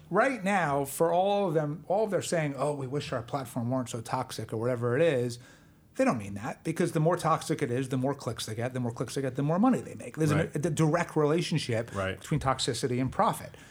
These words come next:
Speaker 1: right? If all of a sudden you or I could sue Facebook for, for, uh, th-, them being legally responsible for what's print, for what's put, put on there about us, they're gonna have to be a lot more careful because they're not gonna wanna get sued all the time,
Speaker 2: Right.
Speaker 1: right?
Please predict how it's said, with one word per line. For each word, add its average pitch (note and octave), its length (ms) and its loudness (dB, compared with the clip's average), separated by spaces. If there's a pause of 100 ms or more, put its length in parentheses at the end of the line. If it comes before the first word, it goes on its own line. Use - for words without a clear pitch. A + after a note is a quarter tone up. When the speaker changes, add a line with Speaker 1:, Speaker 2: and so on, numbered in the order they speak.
(140)
Speaker 1:
right? D3 220 0 (380)
If G3 500 2 (380)
all D3 160 4
of D3 60 0
a C#3 40 0
sudden D3 480 2
you D#3 220 2
or D3 160 6
I C3 80 2
could - 180 -6
sue - 200 -2
Facebook - 520 0
for, B2 320 -2
for, A2+ 480 -4 (300)
uh, A#2 220 -4
th-, C3 500 -10
them D#3 360 2
being A#2+ 240 0
legally A#2 220 -2
responsible A2 480 -4
for - 80 -10
what's A#2 160 -6
print, G#2+ 340 -8
for - 160 -12
what's G#2 140 -10
put, - 240 -8
put A#2 120 -4
on G#2+ 120 -4
there G#2 160 -6
about G2 260 -10
us, B2+ 280 -6 (400)
they're D#3 220 4
gonna E3 140 2
have D3+ 300 0
to E3 80 -2
be C#3+ 100 2
a B2+ 60 2
lot A#2+ 220 -2
more A2+ 160 -4
careful A#2 480 -8
because E3 720 2 (420)
they're A#2+ 100 -2
not A#2 160 -2
gonna C#3+ 140 0
wanna D#3+ 160 2
get E3+ 100 0
sued C#4+ 160 2
all A2 180 -2
the - 60 -16
time, - 240 -16
Speaker 2:
Right. - 100 0
Speaker 1:
right? D3 200 2